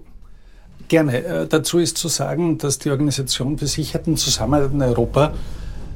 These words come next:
seit neunzehnhundertfünfundneunzig, äh, besteht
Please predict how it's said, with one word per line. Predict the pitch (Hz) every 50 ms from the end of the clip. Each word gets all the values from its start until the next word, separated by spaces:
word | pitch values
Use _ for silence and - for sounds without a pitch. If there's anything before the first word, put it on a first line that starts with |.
| - - - - - - - - - - - - - - - - -
seit | - - - 147 143
neunzehnhundertfünfundneunzig, | 165 151 147 135 - 156 135 110 - 151 160 160 - 156 143 135 120 113 117 113 - - 165 170 165 -
äh, | - 151 147 139 123 - 135 -
besteht | - 127 120 - - - 127 120 117 139 175 - - -